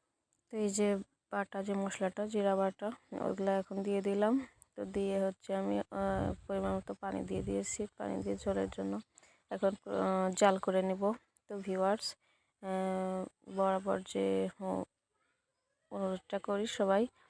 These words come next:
যদি নতুন হয়ে থাকেন তাহলে অবশ্যই চ্যানেলটা সাবস্ক্রাইব করে যাবেন। আর যারা ভিডিও দেখছেন দয়া করে, আহ,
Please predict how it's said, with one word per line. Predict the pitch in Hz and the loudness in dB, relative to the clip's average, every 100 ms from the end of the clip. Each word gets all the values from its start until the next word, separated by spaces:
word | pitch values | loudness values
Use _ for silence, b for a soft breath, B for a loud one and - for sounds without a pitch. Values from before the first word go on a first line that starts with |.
| b b 202 202 | b b -6 0
যদি | 202 190 - | 2 2 2
নতুন | 190 185 196 | -2 0 0
হয়ে | 196 | 0
থাকেন | 190 202 - 208 233 | 0 -4 -4 -4 -2
তাহলে | 226 202 202 | 0 0 2
অবশ্যই | 196 196 202 | -2 0 -2
চ্যানেলটা | 196 196 202 | -2 -4 -4
সাবস্ক্রাইব | 202 202 - 208 208 - | -4 -6 -4 -2 -2 -4
করে | 208 208 | -4 0
যাবেন। | 214 208 214 254 b b b b b _ - | 0 0 0 -4 b b b b b _ -14
আর | 190 185 185 185 185 _ _ | -8 -4 -2 -4 -8 _ _
যারা | 196 190 190 | -4 -2 -2
ভিডিও | 196 190 196 | -2 -4 -6
দেখছেন | 190 202 - - 220 247 269 - | -4 -6 -6 -4 -2 0 -2 -6
দয়া | 196 190 185 | -2 0 -2
করে, | - 190 196 254 - - - | -4 -4 -4 -4 -8 -18 -10
আহ, | 190 | -8